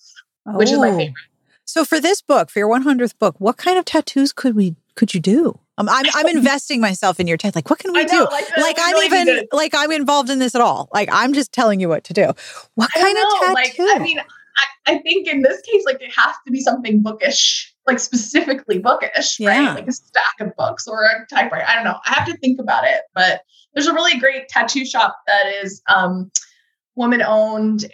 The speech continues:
Speaker 1: and, like, everyone in the shop is, it's very L G B T Q friendly. And I really wanna get a tattoo from them. So they do beautiful work. So I, I know where I want to go. I just don't know what, I have to think on what I wanna get.
Speaker 2: You could get, like, a stack of books and on each spine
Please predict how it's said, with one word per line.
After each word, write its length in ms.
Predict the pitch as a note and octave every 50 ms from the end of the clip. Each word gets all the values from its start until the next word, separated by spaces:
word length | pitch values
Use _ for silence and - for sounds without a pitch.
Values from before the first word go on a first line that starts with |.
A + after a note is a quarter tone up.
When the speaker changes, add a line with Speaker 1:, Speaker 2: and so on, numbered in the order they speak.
| -
Speaker 1:
and, 420 | G3+ G3 G3 F#3+ F#3+ F#3+ F#3+ F#3+ F#3 -
like, 160 | G#3 G3+ G3 - G#3+
everyone 420 | G#3+ G#3 G#3+ G#3+ G#3+ A3 G#3+ G#3+ G#3+
in 80 | G#3+ G#3
the 80 | G#3 G3+
shop 300 | - G#3+ G3+ G3+ - -
is, 240 | G#3+ G#3+ G#3 - - -
it's 180 | G#3 G#3 -
very 240 | - G#3+ G#3+ G#3+ -
L 120 | - G3+
G 100 | G3+ G#3+
B 100 | G#3 G#3 G#3
T 100 | - G#3+
Q 320 | - - G3 F#3+ F#3 F#3 F#3
friendly. 460 | - F3 E3 F#3 G3 G3+ G#3+ G#3+ -
And 160 | - F3+ F3+
I 160 | F3 F3 F3+ F3+ F#3 G#3+
really 180 | G#3+ G#3 G#3+
wanna 180 | G#3+ G#3+ G3+ G3+
get 120 | F#3 F3+
a 40 | F#3+
tattoo 320 | - - G3 G3+ G3+ - - _ -
from 80 | G#3 G#3
them. 220 | G#3 G#3 G3+ G#3
So 520 | G#3 - F#3+ F#3 E3+ E3+ E3+ F3+ F3+ F3 _ -
they 140 | G#3 G3 G3
do 160 | G3 G#3+ G#3
beautiful 400 | G3+ F#3+ F#3 G3 - F3 F3+ F3
work. 260 | E3+ E3 D#3+ - -
So 340 | - - E3+ E3 D#3+ D#3+ D#3
I, 240 | - F#3+ G3 F#3+ F#3 -
I 120 | - F#3 G3
know 160 | G#3+ A3+ A#3+
where 100 | B3+ A3+
I 80 | G#3+ G#3
want 200 | G#3 G#3+ G#3+ G#3+
to 80 | - G#3+
go. 580 | G#3 A3 A3+ G#3+ F#3+ F#3+ G3+ G#3 A3 A#3 G#3+ - _ _ _ _ _ _ _ - -
I 80 | G#3
just 140 | G#3 G#3 G#3
don't 100 | - D3
know 100 | F#3+ F#3+
what, 140 | F#3+ F3+ - -
I 40 | G#3
have 120 | A3 A3
to 80 | A3 A3
think 240 | - A3+ A3 G#3+ G#3
on 180 | G3+ F#3+ G3
what 100 | F#3+ F3+
I 60 | F3+
wanna 180 | F3+ F#3 F#3 F3
get. 340 | F3 F3+ F#3 F3+ F3+ F3 - _ -
Speaker 2:
You 160 | - C#4 D#4 C#4+
could 240 | - - F4+ F#4 -
get, 180 | F4 D4 C#4 C#4
like, 160 | A#3+ A3+ -
a 60 | A3
stack 360 | - - - A#3 A3 A3+ A3 -
of 180 | F#3+ D3+ - -
books 520 | A3 G#3 F#3 D#3 F3+ - - - - - _ -
and 140 | G#3 G#3
on 240 | G3+ G3+ G3+ G3 G#3 - _ -
each 260 | A#3 B3 A3+ - -
spine 800 | - - - - G#3+ A3+ A3 G3+ F#3+ F3+ F3+ F3+ G#3 A#3+ C4+